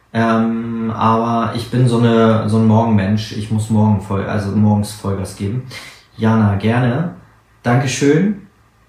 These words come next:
Michelle, danke. Super. Ja, wer es noch nicht mitbekommen hat, ich habe zum Thema Marketing, ähm, also quasi diese Kundenreise und die Kundenzufriedenheit, habe ich eine extra Facebook-Gruppe,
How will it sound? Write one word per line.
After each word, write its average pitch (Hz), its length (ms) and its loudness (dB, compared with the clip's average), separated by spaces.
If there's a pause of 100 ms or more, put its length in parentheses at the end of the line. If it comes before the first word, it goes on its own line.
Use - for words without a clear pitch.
(440)
Michelle, 123 480 0
danke. 156 520 0 (2250)
Super. 98 540 -4 (1600)
Ja, 180 260 2
wer 160 120 2
es - 100 0
noch 208 120 4
nicht 180 180 2
mitbekommen 139 580 2
hat, 180 220 -2
ich 151 140 -8
habe - 140 -8
zum 175 200 -2
Thema 156 320 0
Marketing, 143 880 -4
ähm, 127 720 -4
also 107 220 -6
quasi 110 320 -4
diese 107 260 0
Kundenreise 143 880 0
und 107 200 -4
die 107 100 -4
Kundenzufriedenheit, 110 1000 -2
habe 139 120 -6
ich - 60 -10
eine 127 100 -2
extra - 340 -8
Facebook-Gruppe, 151 880 -4